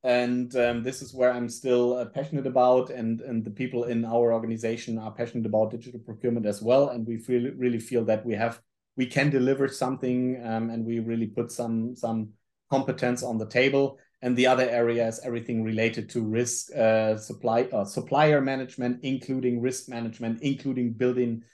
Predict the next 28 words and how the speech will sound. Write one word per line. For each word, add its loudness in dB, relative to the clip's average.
supply 2
chain 0
networks, 0
inte-, -8
networks -2
with 0
supply -4
chain -4
integrity. -2
Um, 6
and -2
we, 4
we, 2
we 6
wanna 4
keep -8
that. 2
So 4
there 4
is -2
no, 4
um, 6
there 0
is -4
no 4
desire 2
right -2
now 0